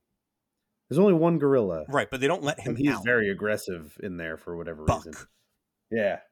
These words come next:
Speaker 2: And he likes to fuck. So
Speaker 1: Nice.
Speaker 2: uh, Caesar, uh, is depressed, and he gets his clothes ripped off by Rocket. Uh,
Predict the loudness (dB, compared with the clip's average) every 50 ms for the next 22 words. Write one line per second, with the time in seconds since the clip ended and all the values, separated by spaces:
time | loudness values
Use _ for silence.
0 | _ _ _ _ _ _ _ _ -20 -20 -16 -14 -12 -10 -10 -10 -6 -6 -6 -6
1 | -6 -12 -20 -20 -14 -12 -12 -12 -12 _ -20 -20 -20 _ _ _ -20 -20 -20 -20
2 | -14 -2 2 4 6 6 8 8 8 8 6 4 0 -2 -8 -12 -12 -12 -12 -14
3 | -16 _ _ _ _ _ _ _ _ _ _ _ _ _ _ _ _ _ _ _
4 | _ _ _ _ _ _ _ _ _ _ _ _ _ -20 _ _ _ _ -8 -6
5 | -4 -2 -2 -2 -4 -4 -6 -8 -10 -12 -14 -12 -10 -8 -6 -6 -6 -4 -4 -4
6 | -6 -6 -6 -4 -4 -4 -4 -4 -4 -6 -6 -8 -8 -10 -12 -16 _ _ _ _
7 | _ _ _ _ _ _ _ _ _ _ _ _ _ _ _ _ _ _ _ _
8 | _ _ _ -20 -20 -20 -20 -20 _ -16 -14 -12 -12 -12 -14 -16 _ -8 -4 -4
9 | -4 -2 -4 -8 -12 -14 -14 -16 -16 -14 -14 -14 -14 -14 -16 -18 -16 -14 -12 -12
10 | -10 -12 -12 -12 -12 -12 -12 _ -10 -8 -8 -8 -10 -12 -16 -18 -18 -14 -12 -10
11 | -10 -10 -12 -14 -12 -12 -12 -12 -14 _ _ _ _ _ _ _ _ _ -14 -12
12 | -10 -8 -8 -8 -8 -8 -10 -12 -14 -18